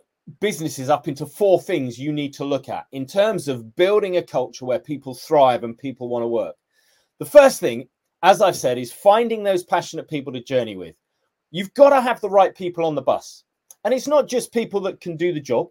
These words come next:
There are plenty of skilled people out there, or people that are happy to operate in the structure you've given. You wanna find people that are excited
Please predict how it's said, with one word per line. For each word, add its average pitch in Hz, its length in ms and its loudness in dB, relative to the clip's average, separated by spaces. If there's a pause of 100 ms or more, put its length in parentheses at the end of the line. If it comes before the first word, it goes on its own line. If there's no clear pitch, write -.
(280)
There 175 100 4
are 190 80 4
plenty 220 300 0
of 180 80 -4
skilled 156 340 -4
people 131 260 -6
out 123 120 2
there, 135 160 2
or 180 120 0
people 190 340 -8
that 175 200 4 (260)
are 143 80 -2
happy 196 380 -4
to 170 200 -6
operate 156 420 2
in 151 120 -6
the 143 60 -8
structure 143 460 -4
you've 131 100 -6
given. 127 400 -8 (380)
You 160 260 -2
wanna 233 160 4
find 165 340 -2
people 147 360 -6
that 139 120 -2
are 139 100 0
excited 147 720 -2